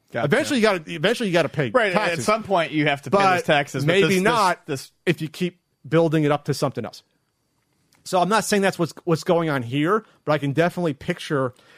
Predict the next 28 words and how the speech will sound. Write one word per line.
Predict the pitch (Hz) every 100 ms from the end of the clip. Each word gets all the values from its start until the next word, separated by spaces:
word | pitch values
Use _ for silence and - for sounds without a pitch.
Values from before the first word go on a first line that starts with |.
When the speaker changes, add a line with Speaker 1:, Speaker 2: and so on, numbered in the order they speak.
| - _
Speaker 2:
people | 185 165
putting | 180 156
money | 147 165 156
in, | 156 147 - - -
in | 147
Rally | 135 156 160 165
or | 143 127
Otis | 143 160 151 156 160 156
using | 156 156 190 233 208 214 175
this, | 147 135 -
or | 180 165
even | 196 214
some | 220
of | 196
the |
people | 196 180
that | 165
are, | 151 135 - _ _ _ _ _ _
uh, | 151
experimenting | 139 - 175 175 190 190 - 165
with | 156
this | 143 135
new | 139
market, | 127 131 170 208 202 -
or | 151 156 147
they | 135 135
are | 131 123 - _ _ _ _ _ _ _ -
speculating, | - - 170 170 202 202 196 208